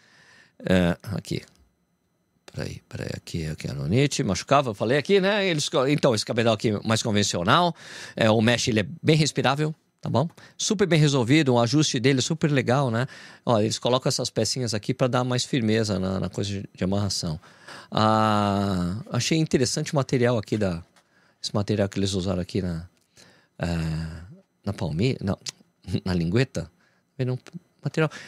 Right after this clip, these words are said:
parece até neoprene, mas não é, tá? <laughs> Mas eu achei interessante, não é gusset song, tá? É uma, é uma negocinho normal, tá? Mas o tênis não tem, e aqui, ó, diferentemente do outro, cara, não tem, é zero. Zero costura.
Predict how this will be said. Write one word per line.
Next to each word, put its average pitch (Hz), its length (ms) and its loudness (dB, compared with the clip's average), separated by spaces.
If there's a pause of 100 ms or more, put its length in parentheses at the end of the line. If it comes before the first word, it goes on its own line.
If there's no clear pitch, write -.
(120)
parece 175 280 4
até 196 180 2
neoprene, 139 500 4
mas 104 120 4
não 151 180 6
é, 95 180 2
tá? 107 320 0
<laughs> - 880 0
Mas 190 160 4
eu - 80 0 (180)
achei 185 200 2
interessante, 170 560 2
não 165 220 6
é 160 200 4
gusset 139 360 0
song, 90 220 0
tá? 107 120 0
É - 20 2
uma, 104 200 2 (200)
é 95 120 -2
uma 90 480 -2
negocinho 92 400 -4
normal, 98 340 -2
tá? 98 160 -2
Mas 101 180 -2
o - 40 -20
tênis 110 260 0
não 110 100 -2
tem, 110 280 0 (320)
e 113 80 6
aqui, 160 400 4
ó, 110 100 4
diferentemente 151 880 2
do 110 140 2
outro, 120 360 2
cara, - 220 -6
não 113 160 -2
tem, 131 260 2 (220)
é 117 80 2
zero. 110 500 0 (520)
Zero 139 240 -2
costura. - 500 -2